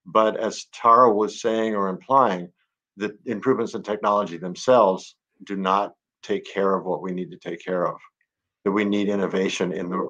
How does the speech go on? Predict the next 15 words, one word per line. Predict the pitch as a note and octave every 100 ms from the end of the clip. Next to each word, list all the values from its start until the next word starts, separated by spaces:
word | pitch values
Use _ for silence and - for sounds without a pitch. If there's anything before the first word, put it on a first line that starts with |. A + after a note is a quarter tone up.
| -
in | A2+
the | -
realm | F#2+ F#2+
of | F#2+ - F#2
values, | F#2 F#2+ F#2+ F#2
in | F#2
the | -
realm | - F#2
of | F#2
social | - G2 - F2+
and | E2+
political | - F#2+ G#2 F#2+
systems. | F#2 E2 D#2 - - - _ _ _ _ _ _ _ _ _ A#2
And, | A2+ A2+ A2 G#2+ F#2+ - -
um, | A2+ A2+ G#2 G2